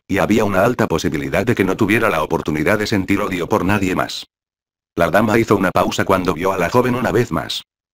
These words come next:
Desafortunadamente, ella debe atacar ya que eran las reglas. El retador debe al menos bloquear o esquivar un ataque. La joven solo pudo observar impotente cómo el ataque aterrizaba en su cuerpo. No tuvo tiempo de abrir la boca.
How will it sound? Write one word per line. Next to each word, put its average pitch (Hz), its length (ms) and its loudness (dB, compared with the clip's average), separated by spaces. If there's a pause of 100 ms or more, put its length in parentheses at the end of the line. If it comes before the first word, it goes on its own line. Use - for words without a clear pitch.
Desafortunadamente, 101 1160 0
ella 120 240 2
debe 117 180 0
atacar 110 380 0
ya 123 120 2
que 87 160 0
eran 107 200 -2
las 85 120 -2
reglas. 78 600 -4 (360)
El 101 140 0
retador 95 400 0
debe 101 220 0
al 73 140 -4
menos 113 280 -2
bloquear 95 420 0
o 123 60 2
esquivar 98 380 0
un 92 120 -2
ataque. - 380 -4 (680)
La 85 140 2
joven 123 260 0
solo 117 260 0
pudo 104 260 2
observar 80 460 0
impotente 104 480 2
cómo 117 240 2
el 87 80 0
ataque 113 320 0
aterrizaba 101 580 0
en 92 80 -4
su - 160 -4
cuerpo. 87 400 0 (680)
No 107 220 0
tuvo 127 240 4
tiempo 104 340 0
de 95 100 2
abrir 87 280 -2
la 92 80 0
boca. - 280 -6